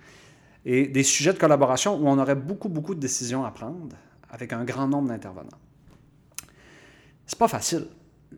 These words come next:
Jusqu'à maintenant, ce qu'on a pour gérer, euh, la gouvernance, on, on a des processus, hein.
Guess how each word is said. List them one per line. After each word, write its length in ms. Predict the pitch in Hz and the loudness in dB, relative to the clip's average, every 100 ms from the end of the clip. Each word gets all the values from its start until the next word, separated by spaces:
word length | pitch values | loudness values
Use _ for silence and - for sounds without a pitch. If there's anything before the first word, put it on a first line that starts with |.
| - | -18
Jusqu'à 360 | - 196 208 170 | -4 -2 4 4
maintenant, 640 | 143 117 160 226 247 208 - | 4 0 -2 -2 -2 -4 -6
ce 120 | - | -6
qu'on 300 | - 123 123 | -2 -2 0
a 180 | 160 214 | 0 -2
pour 420 | 208 - 143 151 117 | -4 -4 -2 -2 -4
gérer, 680 | 113 117 113 147 165 160 - | -2 -2 0 2 2 0 -6
euh, 480 | 104 101 101 101 98 | -10 -8 -8 -8 -8
la 140 | 101 104 | -8 -8
gouvernance, 1000 | 113 107 107 135 170 180 165 - - - | -8 -8 -4 -2 -2 -2 -4 -4 -6 -8
on, 260 | 110 107 101 | -8 -8 -8
on 260 | 113 110 123 | -8 -4 0
a 60 | |
des 120 | 151 | 0
processus, 560 | 143 139 131 107 - - | 0 -4 -6 -10 -12 -12
hein. 140 | 110 | -8